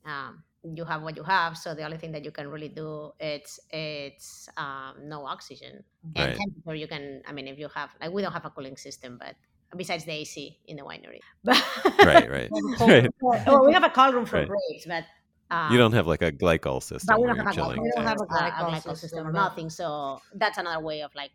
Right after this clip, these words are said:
Speaker 1: minimizing oxidation. Obviously, if you have that, bring your temperature really low, and it always helps. But,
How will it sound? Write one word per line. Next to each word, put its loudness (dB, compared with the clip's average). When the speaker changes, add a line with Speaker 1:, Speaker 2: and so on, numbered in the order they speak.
Speaker 1:
minimizing -14
oxidation. -10
Obviously, -14
if -18
you -20
have -12
that, -10
bring -16
your -14
temperature -16
really -16
low, -16
and -20
it -14
always -10
helps. -12
But, -14